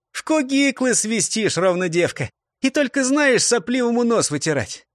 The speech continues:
Вам с ним, может, в косы ленты вплести, да сватов ждать». Сквара оставил притихшего брата,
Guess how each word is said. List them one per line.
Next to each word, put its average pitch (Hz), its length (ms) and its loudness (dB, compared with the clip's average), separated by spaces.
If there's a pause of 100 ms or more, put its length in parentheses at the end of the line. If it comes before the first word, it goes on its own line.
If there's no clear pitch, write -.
Вам 247 300 2
с - 100 -4
ним, 254 180 2
может, 247 260 2
в - 80 -12
косы 294 340 2
ленты 214 320 0
вплести, 175 520 -2
да 185 120 2
сватов 233 500 2
ждать». 208 420 0 (640)
Сквара 151 640 0
оставил 127 520 -2
притихшего 127 600 -4
брата, 156 420 -4